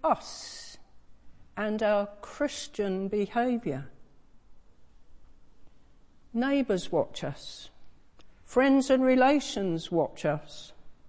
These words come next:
People in the endless, frustrating queues in the chemist watch us. We are the gospel on legs. Mahatma Gandhi said, "If Christians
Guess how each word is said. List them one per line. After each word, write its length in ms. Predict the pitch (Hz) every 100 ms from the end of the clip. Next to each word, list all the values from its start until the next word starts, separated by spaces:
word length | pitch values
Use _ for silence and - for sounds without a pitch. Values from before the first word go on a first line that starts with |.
| - - - - - - - - - - - - -
People 480 | - 302 294 294 285
in 180 | 277 247
the 220 | 240 240 -
endless, 720 | 254 277 269 262 262 240 -
frustrating 1040 | - 247 240 - - 247 247 240 - 233 226
queues 580 | - 240 233 220 214 214
in 140 | 208
the 80 | 185
chemist 840 | - - 302 208 139 - - - - - -
watch 400 | 180 - - - 160
us. 520 | 143 - - - - - - - - - - - - - - - - - - - - - - - - - -
We 220 | 196 214
are 220 | 220 214 208
the 160 | 214 - -
gospel 840 | 294 - - - 156 160 190 - 220
on 380 | 214 208 208 214
legs. 640 | 180 165 - - - - - - - - - - - - - - - - - - - - - - - - - - -
Mahatma 560 | 202 202 320 320 294 254
Gandhi 500 | 233 254 254 247 247
said, 460 | - 240 240 240 -
"If 280 | 233 226 -
Christians 640 | 294 269 - 254 247